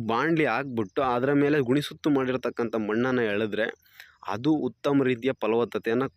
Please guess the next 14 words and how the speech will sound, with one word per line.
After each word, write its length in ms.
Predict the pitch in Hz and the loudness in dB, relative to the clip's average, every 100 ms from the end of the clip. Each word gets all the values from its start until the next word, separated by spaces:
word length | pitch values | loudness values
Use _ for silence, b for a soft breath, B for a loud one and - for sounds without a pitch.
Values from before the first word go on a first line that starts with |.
| - | 0
ಕೊಡುತ್ತೆ. 360 | 110 - 117 - - b b b b | 0 0 -4 -6 -8 b b b b
ಅದೇ 140 | 123 190 185 | 0 2 2
ರೀತಿ 180 | 165 185 160 | 4 4 6
ನೀರನ್ನು 360 | 170 180 175 170 | 6 6 4 2
ಅಚ್ಚುಕಟ್ಟಾಗಿ 640 | 143 - 156 156 160 156 156 | 0 -4 -2 0 0 2 4
ಮೇಂಟೈನ್ 300 | 139 139 147 135 | 4 2 2 2
ಮಾಡಬೇಕಾಗಿರುತ್ತೆ. 760 | 135 131 127 123 113 107 - 104 | 2 2 0 0 0 -2 -2 -2
ನೀವು 120 | 107 101 | 0 0
ಗೊಬ್ಬರದ 380 | 110 104 135 143 - | 0 2 2 2 0
ಪೂರೈಕೆಯನ್ನು 540 | 139 135 123 135 131 113 | 0 0 0 0 0 0
ಮಾಡಿದ 280 | 117 151 127 95 | 0 0 -2 -4
ಮೇಲೆ 180 | 87 - _ _ - | -6 -14 _ _ -6
ನೀರನ್ನು 380 | 120 151 147 147 | 0 2 2 0
ಅಚ್ಚುಕಟ್ಟಾಗಿ 580 | 135 - 131 131 131 131 | -2 -4 -4 -2 0 0